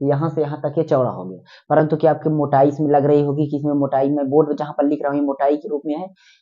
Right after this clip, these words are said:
मोटाई तो थोड़ा बहुत मोट होगा, वो कहने का मतलब, लेकिन मोटाई कुछ नहीं है ना। इसी चीज को अगर हम कोई चीज, इसको हम किसी डिब्बे पर अगर हम ये बोर्ड बनाते तो ये मोटाई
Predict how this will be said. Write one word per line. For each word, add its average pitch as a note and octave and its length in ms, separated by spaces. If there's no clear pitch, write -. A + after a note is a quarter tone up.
मोटाई B2 320
तो F3+ 100
थोड़ा F#3 160
बहुत G3+ 220
मोट F#3 260
होगा, D#3+ 180
वो F#3 100
कहने F3 360
का F#3 100
मतलब, C3+ 340
लेकिन F#3 260
मोटाई D#3 240
कुछ A3 220
नहीं C#3+ 160
है D#3 80
ना। G3+ 140
इसी F3+ 220
चीज G3+ 260
को G3 120
अगर F3 180
हम F#3 180
कोई E3+ 200
चीज, D#3+ 380
इसको D#3 340
हम F3 220
किसी E3+ 260
डिब्बे C#3+ 360
पर F#3 160
अगर D3 180
हम C#3+ 140
ये C#3+ 120
बोर्ड C3+ 260
बनाते B2+ 400
तो D3+ 60
ये D3+ 80
मोटाई C#3+ 680